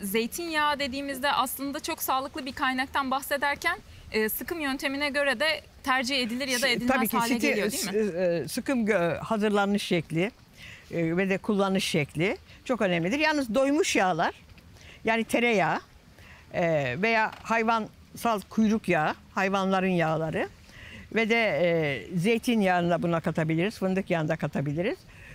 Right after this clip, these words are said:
Speaker 2: E, ısıl işleme çok dayanıklıdırlar. Ç-, çabucak bozulup trans yağ meydana gelmez. Onun için sağlıklıdırlar.
Speaker 1: <laughs>
Speaker 2: Ve mesela zeytinyağı iki yüz elli dereceye kadar, e, rahatlıkla ısınabilir bozulmadan. Bol zeytinyağı diyorum.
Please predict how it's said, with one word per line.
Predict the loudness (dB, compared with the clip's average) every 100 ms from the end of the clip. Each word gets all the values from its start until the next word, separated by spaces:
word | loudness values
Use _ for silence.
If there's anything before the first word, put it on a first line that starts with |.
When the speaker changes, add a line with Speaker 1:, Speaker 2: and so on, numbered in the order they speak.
| -8 0
Speaker 2:
E, | 2 2 0 -4 -2
ısıl | 0 2 0
işleme | 0 2 0
çok | 0 -2 0
dayanıklıdırlar. | 2 2 2 0 0 2 2 0 -2 -16 -20
Ç-, | -18 -2
çabucak | 0 0 0 0
bozulup | 0 0 0 -2
trans | 0 0 2
yağ | 0
meydana | 2 2 2 2 2
gelmez. | 0 0 -2 -4 -8 -20 -6
Onun | -2 0 2
için | 0 -2 -2
sağlıklıdırlar. | 0 0 -2 -4 -4 -6 -8 -12 -12 -12 -12
Speaker 1:
<laughs> | -16 -14 -2
Speaker 2:
Ve | 2
mesela | 2 2 2
zeytinyağı | 2 2 2 4 2 0
iki | -2 0 2
yüz | 2
elli | 2 2
dereceye | 2 2 2 0
kadar, | 0 2 0 -2 -10 -20 -20 -20 -20 -20 -6
e, | -2
rahatlıkla | 0 0 0 -2 -2 0 0 -2 -6
ısınabilir | -2 2 2 4 4
bozulmadan. | 2 2 2 2 2 0 -6 -14 -20 -20 -6 2
Bol | 4 4
zeytinyağı | 4 2 2 2 2 2 2
diyorum. | 0 -2 -6